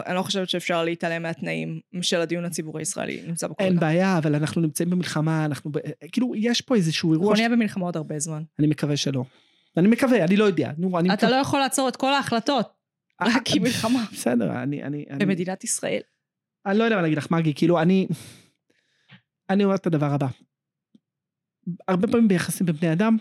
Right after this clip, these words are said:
Speaker 2: אנחנו עוקפים את ה-, את הבעיה, כי אנחנו לא רוצים שה-, ש-, לפוצץ משהו, נכון? לפעמים אין ברירה, כן? לפעמים צריך להתעמת. זה,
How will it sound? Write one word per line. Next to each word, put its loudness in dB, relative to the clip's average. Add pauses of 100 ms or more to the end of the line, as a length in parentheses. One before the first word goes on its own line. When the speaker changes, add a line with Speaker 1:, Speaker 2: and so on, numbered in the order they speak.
Speaker 2:
אנחנו -2
עוקפים 0
את -4
ה-, -6
את -10
הבעיה, 0
כי -4
אנחנו -2
לא 2
רוצים -2
שה-, -4 (160)
ש-, -10
לפוצץ -6
משהו, -8
נכון? 2 (400)
לפעמים 4
אין 4
ברירה, 2
כן? 2
לפעמים -4
צריך -10
להתעמת. -4 (280)
זה, -10